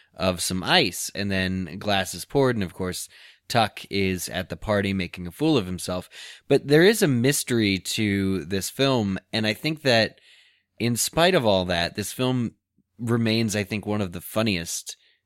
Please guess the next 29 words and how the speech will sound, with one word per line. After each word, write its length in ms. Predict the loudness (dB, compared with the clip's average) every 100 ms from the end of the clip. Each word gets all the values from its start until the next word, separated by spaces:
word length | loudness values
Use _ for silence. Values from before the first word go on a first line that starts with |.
| -2
movies 600 | 2 2 2 -4 -6 -6
that 340 | 0 0 0 -4
you 120 | -10
can 180 | -8 -8
see. 440 | -4 0 0 0 -8 -18 -20 _
There's, 300 | 0 0 -2 -8
there's 200 | -6 -2
a 120 | 0 2
lot 380 | 2 2 2 -2
of 160 | -8
humor 360 | -4 -2 0 0
here, 380 | -2 -6 -6 -8 -16 -20 -2
even 220 | 2 4
though 100 | 6
they're 140 | 6
dealing 580 | 4 2 2 4 4 2
with, 420 | 2 0 0 -6 _ _ _ -4
you 140 | -2
know, 120 | 0
science 760 | -2 0 2 2 2 -2 -6 -4
and 460 | -2 0 0 -2 -6
science 540 | -6 -4 0 -2 -4
fiction, 600 | -6 -6 -4 -4 -4 -6 -12 -20 -20 _
and 480 | -4 0 0 0 -2
it's, 260 | -2 -4 -4 -10 -18 -8
you 160 | -6
know, 80 | -6 -8
heavy 460 | -4 -2 2 2
at, 140 | 0